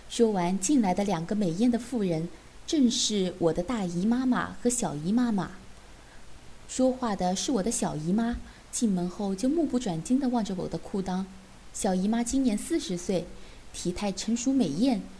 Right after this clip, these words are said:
是个男人看到就想操的尤物。看着姐姐的儿子高高翘起的裤裆，不禁咽了口水，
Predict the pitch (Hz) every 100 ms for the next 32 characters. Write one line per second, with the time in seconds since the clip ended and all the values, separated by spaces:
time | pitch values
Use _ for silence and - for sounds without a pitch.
0 | - - 262 226 185 170 214 214 - 294
1 | 233 269 269 254 156 - 277 214 165 156
2 | 220 294 190 - - - - - - -
3 | - - - 269 233 214 196 175 233 247
4 | 226 180 185 - 180 175 - - 285 285
5 | 302 302 - 269 - 180 185 - 220 247
6 | 254 262 - - - 233 214 226 233 240
7 | 185 - 196 254 - 190